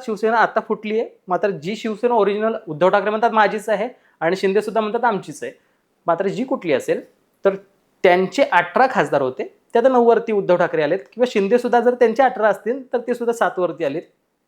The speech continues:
आता या सगळ्यामध्ये शिवसेना, मग ते शिंदेची असेल, ठाकरेंची असेल, यांनाच मोठा त्रास झालाय का, तोटा झालाय का, हे सगळं या व्हिडिओमध्ये आज जसं आपण समजून घेणार आहे.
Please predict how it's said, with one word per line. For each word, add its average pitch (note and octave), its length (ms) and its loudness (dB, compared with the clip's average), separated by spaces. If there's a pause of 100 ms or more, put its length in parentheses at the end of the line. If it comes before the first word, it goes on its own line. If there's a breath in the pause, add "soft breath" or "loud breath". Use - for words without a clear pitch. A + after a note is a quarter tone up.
(280)
आता F3+ 180 0
या C4 80 4
सगळ्यामध्ये E3 680 -2 (600)
शिवसेना, G#3 640 2
मग C#3+ 100 -10
ते F3 60 0
शिंदेची G#3 540 2
असेल, C#4 200 0
ठाकरेंची F#3+ 500 -2
असेल, C3 200 -12 (640)
यांनाच A#3+ 380 2
मोठा B3+ 260 -2
त्रास G#3+ 320 -2
झालाय F3 280 0
का, D#3 180 -8 (180)
तोटा F#3+ 220 0
झालाय D#3 300 0
का, - 100 -8
हे - 420 -12
सगळं B3 440 4 (160)
या G#3+ 100 2
व्हिडिओमध्ये G3+ 440 2
आज G3+ 80 0
जसं F#3+ 200 -8
आपण G#3+ 160 -10
समजून F#3 380 -6
घेणार E3+ 240 -2
आहे. C#3+ 100 -6